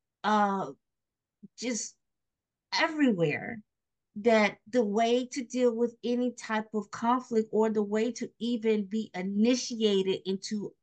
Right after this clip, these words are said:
understanding their role in society as a man is through acts of violence, whether it's verbal, physical, emotional, right? And so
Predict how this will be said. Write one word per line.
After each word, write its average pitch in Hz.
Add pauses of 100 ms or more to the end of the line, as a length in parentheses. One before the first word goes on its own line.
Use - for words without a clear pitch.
(120)
understanding 208 (680)
their 214
role 202
in 208
society 202
as 190
a 180
man 170 (420)
is 226
through 202 (600)
acts 180
of 185
violence, 175 (100)
whether 185
it's 165
verbal, 208 (960)
physical, 202 (580)
emotional, 196 (680)
right? 202
And 190
so 180